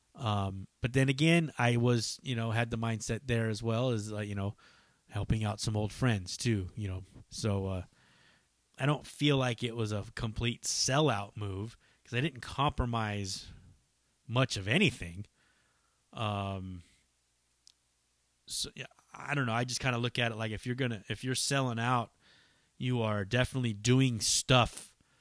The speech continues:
for the purpose of making money, uh, and you're not really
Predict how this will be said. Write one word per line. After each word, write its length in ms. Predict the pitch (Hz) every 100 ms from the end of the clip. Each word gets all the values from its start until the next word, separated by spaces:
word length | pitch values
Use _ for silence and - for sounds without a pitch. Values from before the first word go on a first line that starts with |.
| _ _ _ _
for 360 | - - 139 127
the 160 | 113
purpose 720 | - - 139 139 - 107 - -
of 200 | 120 113
making 440 | 107 113 101 107 104
money, 500 | 147 156 107 98 - _ _ _ _ _ _ _ _ _ _ _ _ -
uh, 40 | 120 107 101 101 98
and 320 | 123 110 104
you're 160 | 107 113
not 300 | 113 107 107
really 520 | 113 107 104 95